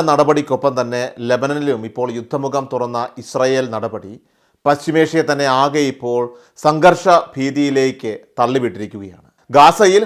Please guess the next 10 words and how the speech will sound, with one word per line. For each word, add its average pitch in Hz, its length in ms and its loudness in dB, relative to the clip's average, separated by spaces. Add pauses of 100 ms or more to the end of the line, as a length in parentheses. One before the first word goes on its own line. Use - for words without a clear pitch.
ഹമാസിനെ 170 500 2
ലക്ഷ്യമിട്ടാണ് 151 640 0 (100)
ഇസ്രായേൽ 131 400 -2 (120)
സൈനിക 123 320 -6 (120)
നീക്കമെങ്കിൽ 104 560 -14 (760)
ലെബനനിൽ 139 440 0 (600)
ഹിസ്ബുള്ളയ്ക്കെതിരെ 143 680 0 (100)
എന്ന 131 140 -4 (300)
പേരിലാണ് 117 520 -2 (180)
നടപടികൾ 110 420 -4